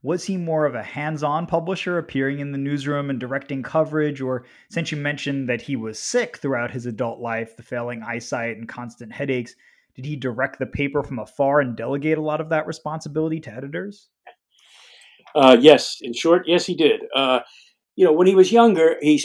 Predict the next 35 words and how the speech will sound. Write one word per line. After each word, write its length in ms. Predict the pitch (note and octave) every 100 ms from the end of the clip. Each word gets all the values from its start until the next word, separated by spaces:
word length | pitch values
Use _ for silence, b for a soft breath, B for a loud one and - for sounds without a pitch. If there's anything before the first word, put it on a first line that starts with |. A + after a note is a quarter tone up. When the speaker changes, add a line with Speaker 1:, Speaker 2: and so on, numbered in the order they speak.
| -
Speaker 2:
of 100 | D3
course, 300 | - C#3+ B2+
you 80 | -
know, 140 | C#3+ A2+
spent 260 | - C#3+
a 40 | C3+
lot 200 | C3+ C#3+
of 80 |
time 300 | - C3 C3
in 100 | A#2+
newsrooms. 520 | B2 B2 A#2+ A#2 G#2+ - A2
Uh, 380 | A#2 A2+ A2 A2 -
some 280 | B2 B2
people 280 | A#2 A#2+ A#2+ -
thought 200 | B2+ A#2
he 80 | A#2+
lived 320 | C3+ D3+ D3
there. 280 | - A#2+ - - _ -
Uh, 440 | B2+ B2+ B2 A#2+ A#2 -
but, 180 | C#3+ - _
you 120 | E3
know, 120 | C#3 -
as 340 | D#3 G3 -
his, 320 | F#3+ D3+ - _ _ _ _ _ -
uh, 280 | C3+ B2 B2+ -
eyesight 580 | D3+ F3 - E3+ E3 E3
got 220 | D3+ D#3+
worse, 480 | D3+ D#3 D3+ D3+ -
as 200 | C3+ B2
his 180 | A#2+ -
headaches 480 | - F3 E3+ D3
got 260 | - C#3+ C#3
worse, 520 | C#3+ D3 C#3+ C#3+ -
his, 360 | B2 A#2 - -
uh, 100 | C3